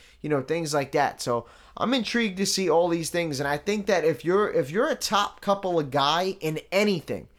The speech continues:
if you're a top West Coast guy, or you're a top New York guy, or you're a top eighties guy, or you're a top nineties guy, or you're a top lyrical guy, I think all that shit deserves to be acknowledged. So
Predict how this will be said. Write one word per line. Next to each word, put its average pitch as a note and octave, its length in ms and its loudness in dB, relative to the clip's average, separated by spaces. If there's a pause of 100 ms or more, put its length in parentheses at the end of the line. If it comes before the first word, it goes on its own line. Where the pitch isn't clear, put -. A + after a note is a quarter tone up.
(260)
if - 180 -8
you're A#3+ 140 4
a D3+ 60 2
top - 420 0
West D3+ 360 0
Coast D3 300 0
guy, A2 340 0 (420)
or C3 100 0
you're F3+ 220 4
a D#3+ 60 2
top - 440 -2
New D3 240 -2
York C3+ 400 0
guy, A2+ 340 -2 (420)
or A#2+ 240 2
you're E3+ 280 2
a D3+ 80 4
top E3+ 480 0 (500)
eighties D3 420 0
guy, B2 340 -2
or G#2 120 -8
you're C#3 240 0
a C#3+ 60 2
top D3+ 400 0
nineties C3+ 560 -4
guy, A#2+ 460 -6
or G#2 220 -6
you're C#3 200 2
a C#3 60 2
top - 440 0
lyrical C3+ 520 0
guy, A2+ 380 -2 (340)
I F#3 100 2
think D4+ 340 -2
all G#3 300 4
that F#3 220 2
shit - 340 -2
deserves D3 540 2
to C#3+ 100 -6
be D3 160 0
acknowledged. B2 640 0
So A#2+ 320 0